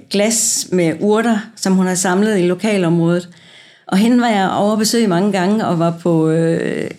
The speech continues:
øh, vandringer med hende ude i, i området omkring højskolen der. Så der lærte jeg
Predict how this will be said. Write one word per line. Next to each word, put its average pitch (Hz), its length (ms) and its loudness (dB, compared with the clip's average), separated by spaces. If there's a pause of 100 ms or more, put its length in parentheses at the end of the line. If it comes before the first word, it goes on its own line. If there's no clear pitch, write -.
(120)
øh, - 120 -8 (320)
vandringer 185 480 0
med 170 160 2
hende 190 220 0
ude 214 240 0
i, 170 380 0
i 160 480 -4 (300)
området 175 440 0
omkring 170 400 -4 (120)
højskolen 180 580 -2
der. 180 160 -4 (500)
Så - 100 -4
der 214 120 0
lærte 220 300 0
jeg 226 100 0